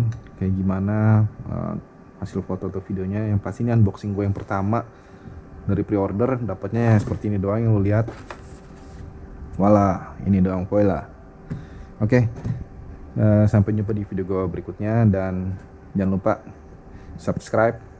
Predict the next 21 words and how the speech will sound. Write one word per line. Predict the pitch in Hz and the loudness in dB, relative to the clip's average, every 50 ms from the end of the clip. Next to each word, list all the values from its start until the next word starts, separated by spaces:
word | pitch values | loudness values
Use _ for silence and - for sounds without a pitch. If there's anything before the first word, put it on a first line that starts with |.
| - - | -20 -14
channel | - - 87 90 90 87 | -8 -4 -2 0 0 0
gue | 85 95 104 110 117 123 127 - - - - | 0 0 0 2 2 0 -2 -6 -10 -12 -6
untuk | - 101 - 98 - 98 | -6 -6 -6 -6 -6 -4
melihat | 92 98 104 101 - | -2 -2 -2 -2 -2
video-video | - 90 - - 98 90 87 | -6 -8 -8 -6 -8 -8 -8
yang | 80 | -8
lain. | 80 - - - - - - - - - - - - - - - - - - - - - - - - - - - - - - - - - - - - - - - - | -8 -10 -10 -12 -12 -16 -18 -20 -20 -20 -16 -14 -14 -14 -14 -14 -14 -14 -14 -14 -8 -6 -2 6 6 6 6 6 -8 -16 -18 -20 -20 -18 -18 -18 -20 -20 -16 -4 -2
Eh, | 107 95 | -2 -2
kok | - - - - - - - 110 | -2 -6 -16 -16 -10 -4 -2 -2
begini? | 104 92 87 90 98 110 - - - - - - - - - - - - - - - - - - - - - - | -2 -2 -6 -8 -8 -10 -12 -18 -20 -20 -20 -20 -20 -20 -18 -18 -16 -16 -16 -18 -18 -18 -18 -18 -16 -14 -4 2
Oh | 101 | 4
ya, | 107 104 101 | 6 6 8
ini | 104 104 107 101 | 8 8 8 8
benar. | 98 98 95 92 92 95 - - - - - - - - - - - - - | 8 6 4 2 -2 -8 -12 -16 -20 -20 -20 -20 -20 -20 -18 -16 -14 -8 0
Nah, | 92 90 90 82 80 78 - - - - - - - - - - - - - - - - - - - - - - - - - - | 0 2 2 2 -2 -4 -4 -6 -8 -12 -14 -16 -16 -16 -14 -14 -14 -14 -12 -14 -14 -14 -14 -14 -14 -14 -14 -14 -16 -14 -12 -4
oke, | - 117 110 | 2 4 4
bye. | 104 107 98 98 98 95 98 98 98 104 - - | 4 4 2 0 0 -2 0 -2 -2 -4 -4 -4
Thank | - 104 110 110 131 | 0 2 2 4 4
you | 117 107 | 4 4
guys. | 101 95 98 95 98 95 98 101 104 - - - - - - - - - - - - - - - - - - - - - - - - - - - - - - - - - _ _ - - - - - | 4 4 4 4 4 4 4 2 0 -2 -6 -10 -10 -10 -10 -12 -16 -4 -4 -4 -4 -4 -10 -12 -14 -14 -14 -14 -4 -4 -4 -4 -4 -16 -14 -14 -12 -4 -4 -6 -6 -6 _ _ -20 -20 -20 -12 -2
Tuh, | - 180 131 | 0 2 2